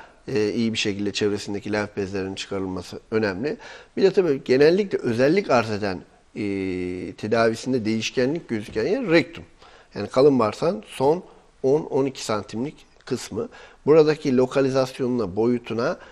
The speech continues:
e, ve evresine göre tedavi, cerrahi tedavide çok değişkenlik gösteriyor. E, eskiden hani hastalarımız bize hep bunu soruyorlar çünkü ameliyat esnasında, işte, "Kalın bağırsağım benim dışarıya alınacak mı?"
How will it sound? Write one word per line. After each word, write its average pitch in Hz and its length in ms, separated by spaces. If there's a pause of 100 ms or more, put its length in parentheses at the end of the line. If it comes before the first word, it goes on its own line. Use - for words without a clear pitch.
(260)
e, 113 180
ve 127 60
evresine 131 540
göre 127 400
tedavi, 123 640
cerrahi 123 440
tedavide 101 340
çok 92 180 (220)
değişkenlik 87 580
gösteriyor. 107 540 (480)
E, 135 60 (320)
eskiden 147 600
hani 127 260 (260)
hastalarımız 131 600
bize 135 140
hep 143 160
bunu 151 380
soruyorlar 107 480
çünkü 101 180
ameliyat 101 360
esnasında, 104 600
işte, 131 180
"Kalın 131 340
bağırsağım 120 420
benim 123 200
dışarıya 120 440 (300)
alınacak 113 580
mı?" 233 160